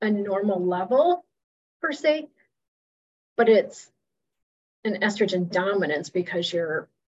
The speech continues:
progesterone is going, going down. And that is where we get those symptoms of the, the perimenopause, the menopause, those hot flashes, the night sweats, the moodiness, the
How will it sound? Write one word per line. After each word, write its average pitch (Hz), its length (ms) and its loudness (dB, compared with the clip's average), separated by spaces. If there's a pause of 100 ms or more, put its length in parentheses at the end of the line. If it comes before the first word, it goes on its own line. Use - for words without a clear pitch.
(220)
progesterone 180 600 -6
is 156 100 -16
going, 170 560 -10
going 180 240 0
down. - 420 -6 (1080)
And 254 240 8
that 254 240 8
is 233 160 4
where 202 180 4
we 196 100 2
get 190 260 -4
those 175 440 -2
symptoms 175 560 -6
of 165 120 -8
the, 170 120 -6 (240)
the 185 180 -2
perimenopause, 175 760 -4
the 170 80 -8
menopause, 175 540 -6
those 170 220 -6 (140)
hot 190 220 -8
flashes, 170 800 -6
the 185 100 -2
night 175 380 -2
sweats, - 520 -8
the 214 120 -2
moodiness, 196 920 2
the 165 280 0